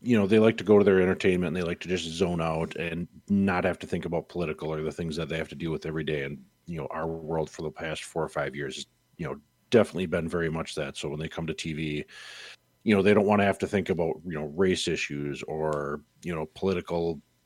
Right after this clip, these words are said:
you know, struggles and whatnot, which this show definitely has, has both of those things, you know, and more. So if you're, you're looking for just pure escapism where you just, you know,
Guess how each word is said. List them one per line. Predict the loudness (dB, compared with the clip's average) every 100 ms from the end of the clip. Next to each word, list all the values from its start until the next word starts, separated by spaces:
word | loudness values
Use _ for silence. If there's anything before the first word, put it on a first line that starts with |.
| _ _ _ _ -6
you | -4
know, | -2 -4 -8 _ _ _
struggles | -6 4 4 6 4 0
and | -4
whatnot, | -6 -8 -10
which | -8 -8
this | -8
show | -4 -4 -6 -8
definitely | -6 -6 -6 -8
has, | -6 -4 -4 -6 -8 -8
has | -10 -10 -18 _
both | 4 4 4
of | -4
those | -4 -4
things, | -6 -8
you | -6
know, | -6
and | -4
more. | -4 -4 -4
So | -6
if | -8 -12
you're, | -10
you're | -6 2
looking | 2 4
for | 2 2
just | 2 -6
pure | 0 6 6
escapism | 4 2 2 2 -2 -2
where | -2
you | -4
just, | -6 -8 -6
you |
know, | -4 -4